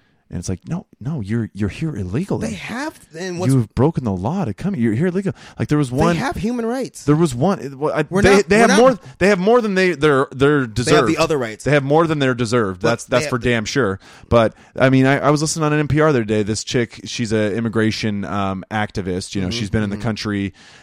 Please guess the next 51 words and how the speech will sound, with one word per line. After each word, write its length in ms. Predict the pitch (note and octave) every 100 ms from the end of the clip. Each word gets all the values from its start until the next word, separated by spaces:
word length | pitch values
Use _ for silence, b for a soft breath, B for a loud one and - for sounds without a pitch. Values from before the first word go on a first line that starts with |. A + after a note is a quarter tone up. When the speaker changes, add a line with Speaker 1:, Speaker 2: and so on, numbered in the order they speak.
| B
Speaker 1:
She's 240 | - C3
a, 100 | A2 b b -
she's 200 | - D3+
undocumented, 1000 | - D#3+ F3 D3 C3 C#3+ - A#2 G2 G2+ b b
and 100 | -
she's 140 | C#3 D3
been 80 | F3+
in 60 |
the 40 | E3
country 340 | E3 - F3+
for 180 | D#3 B2+
twenty-five 800 | - - C3+ D#3+ E3+ D3+ D3 C#3
years. 400 | C#3+ F#3 - - _ _ _ _ _ _ _ _ _ _ _ -
Wha-, 160 | B2+ -
Speaker 2:
So 160 | C3
we 80 | B2+
Speaker 1:
how 160 | B2 G#3
Speaker 2:
found 100 | D4
Speaker 1:
come 100 | D4
Speaker 2:
it. 40 |
Speaker 1:
you're 80 | C4+
still 400 | - - B3+ B3
undocumented 800 | G3 A3 F#3 A3+ A#3+ G3+ E3 F3
Speaker 2:
So, 60 |
so 0 |
Speaker 1:
after 240 | E3+ E3 F3
twenty-five? 500 | - G#3 G#3+ A3 F3+
What's 160 | A3 -
going 240 | A#3 A3
on 140 | A#3
Speaker 2:
So 40 | C#4
we 40 |
Speaker 1:
here? 160 | A#3+ D3+
Are 80 | C3+
Speaker 2:
found 160 | D3
Speaker 1:
you, 60 | E3
Speaker 2:
her. 80 | D#3+ -
Speaker 1:
are 80 | D#3
you, 160 | F3
i-, 40 | F3
is 360 | E3 D#3 D#3+
your 60 | D#3
paperwork 560 | - F#3 A3 G#3+ G#3+
tied 220 | F#3+ F#3 F#3
up 120 | G#3+
in 140 | F3+
one 80 | F3
of 60 | F3
the 60 |
bureaucracies? 840 | C3 C#3 C#3+ F3+ A3 G#3 A3+ B3 A3+
Like, 140 | D3+